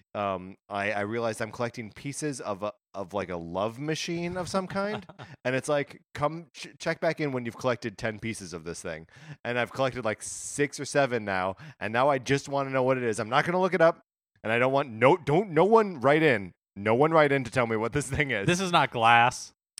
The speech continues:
Speaker 1: This is not
Speaker 2: We
Speaker 1: glass.
Speaker 2: don't need spoilers.
Speaker 1: <laughs> This is not, uh, what's the name of it? Split. Uh, we don't need spoilers for any of that. Um, but there's all of that, and then I'm collecting these character cards, and the character cards have, like, stats on them, and, like, is there a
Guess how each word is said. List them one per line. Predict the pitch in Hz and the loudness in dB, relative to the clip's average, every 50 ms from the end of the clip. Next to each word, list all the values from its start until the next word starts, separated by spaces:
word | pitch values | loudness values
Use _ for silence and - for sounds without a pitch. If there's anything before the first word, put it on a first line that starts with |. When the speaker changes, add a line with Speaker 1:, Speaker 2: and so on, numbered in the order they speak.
| _ - | _ -10
Speaker 1:
This | - 120 - | -8 -4 -2
is | 131 127 110 | -2 -2 -2
not | 104 117 117 123 139 147 | 0 0 2 2 2 0
Speaker 2:
We | 123 | -2
Speaker 1:
glass. | 110 117 127 123 123 120 123 123 | 0 2 4 6 6 6 6 6
Speaker 2:
don't | 156 147 | 4 2
need | 143 135 127 | 0 -4 -4
spoilers. | - - - - 120 113 117 117 113 113 113 113 110 - - 123 | -6 -10 -4 0 2 4 4 4 4 4 2 2 0 -4 -8 -10
Speaker 1:
<laughs> | - | -8
This | 156 147 135 123 | -6 -6 -4 -2
is | 135 123 110 | -4 -4 -2
not, | 123 123 123 127 127 127 - - _ _ - - 92 _ | 0 0 2 4 2 2 0 -4 _ _ -20 -20 -20 _
uh, | - 107 107 107 104 104 | -6 -4 -2 0 -2 -2
what's | 110 120 123 131 | -4 -6 -8 -8
the | 147 | -8
name | 143 143 | -8 -8
of | 143 | -8
it? | - - | -10 -12
Split. | - _ - 135 139 139 151 - _ - - - - - - _ | -12 _ -2 0 0 0 0 -2 _ -20 -20 -20 -20 -20 -12 _
Uh, | 117 120 120 117 113 110 | 0 2 2 2 2 0
we | 127 | 0
don't | 120 131 139 139 | 0 0 -2 0
need | 127 127 123 | -2 -4 -4
spoilers | - - _ 113 117 117 117 113 110 110 110 101 | -6 -6 _ 0 2 2 2 2 0 0 -2 -4
for | - - 107 98 98 101 107 | -8 -8 -4 -2 -2 -2 -2
any | - 104 101 101 95 | -4 -6 -4 -4 -6
of | 85 80 | -4 -2
that. | 92 87 82 80 78 _ _ _ _ _ _ _ _ _ | -2 -2 -2 -4 -6 _ _ _ _ _ _ _ _ _
Um, | 110 107 107 101 98 95 92 90 85 _ _ _ _ _ _ _ _ _ _ _ - | -4 -2 0 0 -2 -4 -6 -10 -18 _ _ _ _ _ _ _ _ _ _ _ -6
but | 120 147 143 127 113 _ | -4 -4 -4 -4 -8 _
there's | 120 123 143 139 120 104 | -2 0 0 0 0 -2
all | 127 127 127 120 | -4 -4 -2 -4
of | 101 82 87 | -4 0 2
that, | 151 185 214 190 139 | 2 2 2 0 -4
and | 139 139 | -4 -4
then | 135 | -4
I'm | 127 120 | -4 -4
collecting | 120 - 143 139 131 - 135 | -6 -4 -6 -6 -4 -6 -10
these | 117 101 - | -10 -10 -10
character | - - - 151 151 170 170 - - 180 | -12 -10 -4 -4 -4 -4 -4 -8 -12 -10
cards, | - - 190 190 196 196 185 160 208 | -6 -4 -4 -4 -4 -6 -8 -8 -8
and | 147 127 113 | -8 -8 -10
the | 107 | -12
character | - - 156 165 165 165 | -8 -6 -6 -6 -6 -10
cards | - - 160 151 - | -6 -6 -6 -4 -4
have, | 160 135 | -8 -6
like, | - 98 85 - | -6 -8 -8 -8
stats | - - _ 127 123 143 165 - - | -14 -8 _ -2 0 0 -2 -2 -4
on | 180 180 180 | -4 -4 -2
them, | 185 190 190 185 | -4 -6 -6 -6
and, | 175 151 135 123 | -8 -10 -6 -6
like, | 113 104 101 - _ | -4 -6 -6 -8 _
is | 113 113 107 | -12 -12 -4
there | 123 151 143 123 | -2 0 0 0
a | 107 | 0